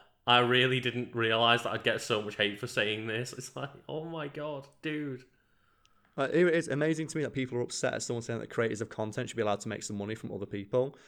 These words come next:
Speaker 2: using their content for profit. It's like Google's arguing the literal exact opposite in court right now.
Speaker 1: <laughs> And again,
Speaker 2: Oh,
Speaker 1: as
Speaker 2: not
Speaker 1: we've
Speaker 2: to mention
Speaker 1: discussed, like, a lot of people make way more money in the long term because of those fucking streamers.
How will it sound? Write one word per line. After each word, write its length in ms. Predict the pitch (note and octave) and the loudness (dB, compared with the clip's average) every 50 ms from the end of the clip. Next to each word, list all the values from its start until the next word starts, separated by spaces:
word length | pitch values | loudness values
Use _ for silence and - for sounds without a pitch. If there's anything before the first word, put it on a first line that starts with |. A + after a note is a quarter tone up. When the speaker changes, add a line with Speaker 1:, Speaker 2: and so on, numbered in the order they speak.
| - _ - | -20 _ -8
Speaker 2:
using 260 | A2+ A#2 A2+ A2 A#2 | -4 -4 -2 -2 0
their 140 | A2 G#2 G#2 | 0 0 -2
content 440 | - - A2 G#2+ G#2 - A2 G#2 G#2 | -2 -2 -4 -4 -2 -2 -4 -4 -4
for 80 | - | -6
profit. 440 | F#2 - G#2 G#2 - - - B2+ B2 | -4 0 0 0 0 0 0 0 0
It's 100 | - - | 0 -2
like 240 | C#3 C3+ B2+ C3+ - | -6 -6 -6 -6 0
Google's 400 | - C3 B2 B2+ C#3 C3+ B2 B2+ | 2 2 2 4 4 2 2 2
arguing 420 | - A2 G#2+ A2+ A#2 B2+ B2+ A#2 | 2 2 2 2 2 2 0 0
the 80 | A2+ G#2+ | 2 2
literal 320 | G#2+ A2 A2 G#2 G2+ G#2 | 2 2 2 2 2 2
exact 240 | A2 A#2+ A2+ G#2 A#3+ | 2 2 2 4 4
opposite 360 | A#3 G#2 G#3 G#3 - - - - | 4 6 4 4 6 4 2 2
in 80 | - D#3 | 2 -2
court 260 | - A#2+ G#2+ G#2 - - | 0 0 0 0 2 2
right 240 | A#2 G2+ G#2+ A2 | 2 4 4 4
now. 360 | A2+ G#2 G2+ G#2 A2 A2+ B2+ - | 2 2 0 0 0 0 -2 -2
Speaker 1:
<laughs> 60 | - - - - _ _ _ _ _ _ _ _ _ _ _ _ _ - - - - - - - - - - | -6 -20 -20 -20 _ _ _ _ _ _ _ _ _ _ _ _ _ -20 -18 -14 -14 -14 -12 -14 -14 -4 2
And 160 | E3+ F3+ G#3+ | 6 6 8
again, 260 | A3 G#3+ G#3+ G3+ F#3 F3+ | 8 10 10 10 12 10
Speaker 2:
Oh, 80 | F3+ F#3 | 10 10
Speaker 1:
as 60 | F#3 | 10
Speaker 2:
not 100 | A#3+ C#4 | 8 8
Speaker 1:
we've 80 | G3+ | 8
Speaker 2:
to 60 | - B3+ | 8 6
mention 280 | C4+ C4 - - G#3 | 6 6 6 6 4
Speaker 1:
discussed, 180 | F#3+ E3+ D#3 - | 4 4 4 6
like, 180 | E3 D#3 D#3 - - - - - - - - - - - - | 4 6 4 4 -2 -8 -16 -18 -20 -20 -20 -20 -20 -4 2
a 100 | - D3+ | 4 6
lot 340 | D#3 D3+ D#3+ D#3+ E3 C3+ E3+ | 6 8 6 6 6 6 6
of 140 | D#3+ D#3+ - | 4 2 2
people 560 | - E3 E3 D#3+ D#3+ D#3+ C#3 C3 B2 A#2 - - | 0 0 0 0 0 0 -2 -2 -2 -4 -6 -4
make 420 | B2+ C3 C3+ C#3 C#3+ C#3 - C#3 B2 | 2 4 6 6 6 4 -2 -2 2
way 240 | C3+ C3 C#3 C#3 C#3 | 4 6 6 6 4
more 220 | C#3 C3+ C3+ C3+ | 2 2 2 2
money 360 | C3 C3 C3 B2+ C3 B2 A#2+ F#2 | 2 2 0 0 0 0 0 -2
in 180 | B2+ B2 B2 - | -2 -2 -2 0
the 100 | C3+ B2+ | 2 2
long 540 | B2+ B2 B2 C3+ C3+ C#3+ C#3+ D3 D3+ D#3 C#3 | 2 2 4 4 4 4 4 2 0 -2 -4
term 520 | - - E3 D#3 D3 B2+ A#2 A2 G#2+ A#2 - - - _ _ _ - | -2 0 2 4 4 4 4 4 2 -2 -6 -12 -20 _ _ _ -6
because 400 | - D#3 C#3+ - - F3 D#3 D3 D#3 | -6 -6 -4 0 2 2 2 2 0
of 120 | D3+ C#3 | -2 -2
those 240 | - D3+ D#3 D3+ D3 | 0 0 0 0 0
fucking 360 | - - D#3 D#3 - D3+ D#3 D3+ | -2 -6 -6 -6 -6 -8 -8 -6
streamers. 640 | - E3+ E3 D#3+ D#3+ D3+ B2 G#2 F2 E2+ - - | -4 -4 -2 -2 -2 -2 -2 -4 -4 -6 -10 -14